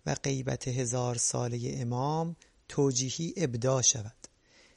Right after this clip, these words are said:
تأکید کنم که برای من روشن است که در اسناد روایی این گفته‌ها می‌توان اما و اگر وارد کرد و مدعی شد خیلی از این روایات ضعیف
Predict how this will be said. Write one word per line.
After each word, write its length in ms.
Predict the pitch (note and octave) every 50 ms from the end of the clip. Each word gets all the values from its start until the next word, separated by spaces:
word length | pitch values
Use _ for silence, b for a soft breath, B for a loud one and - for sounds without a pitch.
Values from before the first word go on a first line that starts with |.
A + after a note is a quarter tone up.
| b b
تأکید 360 | - C#3 C3 - - F#3 F3
کنم 320 | - - C3+ B2 A#2 A2 A2+
که 120 | - B2+
برای 340 | A#2 B2+ B2 B2 B2+ C3+ C#3+
من 220 | D3 D3+ D3 D3+
روشن 360 | D3+ D#3 D3+ D3 - C3+ C3 C#3+
است 280 | D3+ D3+ D3 - -
که 120 | - D3+ C#3
در 200 | C#3+ C#3+ C#3 -
اسناد 680 | - - D3 C3+ - - - C3 B2+ B2 B2+ C3 D3+ D3+ D3+
روایی 520 | D3+ C#3 D3 D3 C#3 C#3 C#3 C3 C3 C3
این 260 | C#3 C#3+ D3 C3 B2+
گفته‌ها 840 | B2+ B2+ B2+ A#2+ - - - B2+ A#2 A#2+ A#2+ A#2+ B2 B2+ C3+ C#3+ - B B B B B B B
می‌توان 480 | D3+ C3+ - - C#3+ C#3 D3 D3+ D3+ -
اما 380 | - D3+ C#3 C#3 C3+ C3+ C3 B2+
و 160 | B2+ C3+ C3+
اگر 320 | B2 A#2 A2 A2+ A2 A2+ A#2+
وارد 360 | C3 C#3 C#3+ C#3 C#3+ - -
کرد 500 | - - C3+ C3 C3 C3 B2+ B2 B B B B B B B B
و 80 | D#3 C#3
مدعی 460 | C#3 C#3 C#3 B2+ - D3 C#3 C3 B2+
شد 240 | B2+ - D3+ D3+ -
خیلی 320 | - - C3 C3 C#3+ D3+
از 180 | D3+ C#3+ C3 C3+
این 140 | C3+ C3+ B2+
روایات 840 | C3 B2 B2+ B2+ B2 A#2+ A#2 A2+ A2+ A#2 A#2 A#2+ B2+ - - -
ضعیف 400 | B2 A#2+ C3+ B2+ A#2+ A#2 A2+